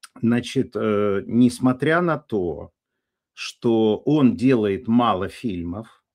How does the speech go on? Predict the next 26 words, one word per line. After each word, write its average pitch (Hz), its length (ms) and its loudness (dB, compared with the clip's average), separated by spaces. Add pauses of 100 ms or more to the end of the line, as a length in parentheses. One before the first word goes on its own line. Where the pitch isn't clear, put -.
(540)
ну, 127 180 2
немного, 131 500 2
вы 95 120 -4
знаете, 110 380 -2
он 101 100 -4
закопался 113 720 -4
в 110 60 -6
этом 110 260 -6
аватаре 139 680 -2 (340)
и 123 80 2
никак 147 380 2
не 147 80 -2
может 143 320 -2
оттуда 131 360 -2
выскочить. - 800 -6
И 110 220 -6
вот, 117 180 -4
слава 131 380 0
богу, 113 640 2
вы 120 160 -2
помните, 123 420 -2
да, 165 180 0
я 147 120 0
рассказывал, 135 640 -2 (360)
что 113 460 -2
он, 135 560 4